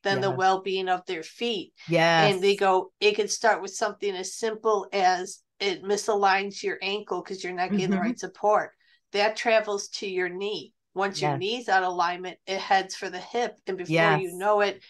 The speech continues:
Speaker 1: that's how people's gaits get off and puts them at high risk for fall, because not having the right balance and the right support slowly just works its way up the body. And over time, it's trying to adjust to what this, um,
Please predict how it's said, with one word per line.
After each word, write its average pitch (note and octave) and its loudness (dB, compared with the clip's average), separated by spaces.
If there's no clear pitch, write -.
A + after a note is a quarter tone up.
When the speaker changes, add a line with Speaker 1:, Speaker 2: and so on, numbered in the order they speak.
Speaker 1:
that's G3 -2
how F#3+ 4
people's G3 -10
gaits A3 -2
get F#3 -4
off E3+ 2
and F#3+ -10
puts - -6
them F#3 -6
at F3 -4
high F3+ 0
risk F3+ -10
for E3 -10
fall, A3 4
because F3+ -4
not G#3 4
having G3 0
the F#3+ -6
right F#3+ 0
balance F#3 -4
and F#3 -6
the F3 -8
right F3+ -4
support F#3+ 2
slowly G3+ 2
just F#3 -10
works G3+ -2
its G3+ -8
way F#3+ 0
up F#3+ 2
the F#3+ -6
body. F#3+ 2
And E3 -8
over E3+ -8
time, F#3+ -2
it's F#3+ 0
trying G3 0
to F#3+ 2
adjust F#3+ 0
to F#3 0
what F#3 -6
this, F3+ -4
um, F3 -2